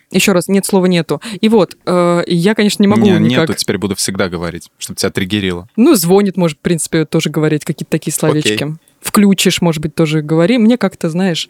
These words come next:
Speaker 1: по барабану. Так вот, у меня нет никаких, э, на своём опыте каких-то, м, стратегий по похудению, только на силе воли, потому что я других как бы не знаю. Или вам нужно заболеть, вот тоже очень <laughs> хороший,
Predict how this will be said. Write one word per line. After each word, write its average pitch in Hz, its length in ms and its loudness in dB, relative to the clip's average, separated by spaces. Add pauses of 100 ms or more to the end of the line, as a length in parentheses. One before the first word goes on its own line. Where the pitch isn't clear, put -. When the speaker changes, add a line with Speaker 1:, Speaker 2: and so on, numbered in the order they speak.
Speaker 1:
по 170 100 0
барабану. 151 580 -2 (140)
Так - 180 -2
вот, 180 280 2
у 170 40 2
меня 185 180 4
нет 220 180 4
никаких, 170 520 -2
э, 151 360 2
на 160 100 0
своём 175 220 0
опыте - 260 -4
каких-то, - 400 -2
м, - 840 -6 (300)
стратегий 170 540 0
по - 80 -4
похудению, 170 720 0
только 185 280 -2
на 165 100 0
силе 170 240 0
воли, 143 460 -4
потому 156 240 -10
что - 180 -10
я 160 240 -6
других 160 320 -2
как 156 140 -8
бы 165 80 0
не 170 80 2
знаю. 151 180 -6 (220)
Или 277 200 2
вам 220 160 2
нужно 220 200 2
заболеть, 175 580 -2
вот 165 160 -4
тоже 175 200 2
очень 233 140 2
<laughs> - 0 -
хороший, 220 460 2